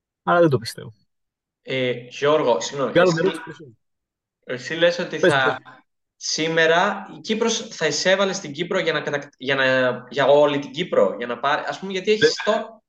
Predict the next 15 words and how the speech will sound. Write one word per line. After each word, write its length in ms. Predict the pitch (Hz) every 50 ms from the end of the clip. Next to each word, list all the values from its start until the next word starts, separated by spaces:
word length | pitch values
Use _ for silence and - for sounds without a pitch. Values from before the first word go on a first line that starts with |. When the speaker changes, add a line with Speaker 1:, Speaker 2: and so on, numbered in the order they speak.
| _ _ _ _
Speaker 2:
τώρα 220 | - 202 220 233 233
έχει 160 | 233 226 -
το 120 | - 220
βόρειο 300 | 190 196 190 180 151 139
τμήμα 340 | - 127 113 104 104 101 101
της. 220 | - 101 - - _
Εσύ 240 | - - - - 180
λες 200 | 180 180 190 185
για 120 | 190 190 180
να 140 | 170 160
εισβάλλει 380 | 156 135 117 151 170 175 175 170
σε 140 | - - 156
όλη 160 | 139 131 131
την 120 | - 143
Κύπρο. 480 | 139 180 202 208 - 101 92 - -